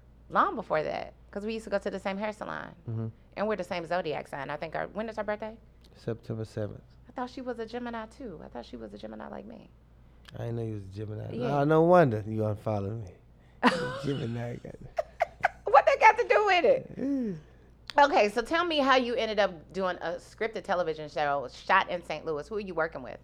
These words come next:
Speaker 2: Um,
Speaker 1: Who's
Speaker 2: Stevie
Speaker 1: writing it?
Speaker 2: Um, my dad and Stevie J writing it. They,
Speaker 1: Oh, okay,
Speaker 2: they
Speaker 1: they wrote
Speaker 2: took
Speaker 1: the script.
Speaker 2: Mm-hmm.
Speaker 1: Okay.
Speaker 2: Mm-hmm. And, and Stevie J, the executive producer.
Speaker 1: Okay.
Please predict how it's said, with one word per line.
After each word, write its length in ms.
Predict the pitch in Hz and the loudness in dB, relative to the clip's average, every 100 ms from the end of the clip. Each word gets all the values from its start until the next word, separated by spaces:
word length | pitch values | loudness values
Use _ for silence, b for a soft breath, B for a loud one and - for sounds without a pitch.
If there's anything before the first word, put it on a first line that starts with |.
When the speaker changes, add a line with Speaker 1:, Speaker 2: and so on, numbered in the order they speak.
| - - | -8 2
Speaker 2:
Um, 120 | 131 | 4
Speaker 1:
Who's 80 | 269 | 6
Speaker 2:
Stevie 120 | 185 | 8
Speaker 1:
writing 300 | 185 240 165 | 8 8 2
it? 160 | 127 - - - - - | -6 -10 -20 -20 -20 -4
Speaker 2:
Um, 480 | 123 127 123 113 107 - - - - - - - - - - - | 4 4 4 2 -6 -14 -20 -20 -20 -20 -20 -20 -20 -20 -20 -10
my 140 | 110 | -8
dad 340 | 107 117 117 110 | -4 -2 0 0
and 420 | 110 104 101 101 | -2 -2 -6 -10
Stevie 360 | - 110 101 98 | -8 -4 -4 -4
J 200 | 101 98 | -4 -4
writing 260 | 98 98 | -6 -10
it. 100 | 101 - - - | -16 -20 -20 -4
They, 80 | - | 4
Speaker 1:
Oh, 60 | 226 | 6
okay, 240 | 247 170 | 6 0
Speaker 2:
they 40 | 185 | 2
Speaker 1:
they 80 | 202 | 4
wrote 120 | 226 | 4
Speaker 2:
took 60 | 208 | 2
Speaker 1:
the 60 | |
script. 460 | 196 247 196 - - - | 0 0 0 -2 -18 -14
Speaker 2:
Mm-hmm. 200 | 101 107 104 - - | -8 -8 -8 -14 0
Speaker 1:
Okay. 240 | 220 220 185 - - - - - | 0 0 -8 -12 -20 -20 -20 -16
Speaker 2:
Mm-hmm. 420 | - 104 104 - 113 | -14 -14 -16 -10 -8
And, 140 | 107 - | -8 -10
and 100 | 104 | -10
Stevie 240 | - 110 107 | -4 -4 -2
J, 80 | 110 | -2
the 80 | 101 | -4
executive 480 | 98 101 98 101 | -4 -6 -6 -8
producer. 440 | 101 101 98 - 101 101 - - - | -10 -10 -10 -10 -16 -20 -20 -20 -2
Speaker 1:
Okay. 300 | 156 151 127 | -2 0 -6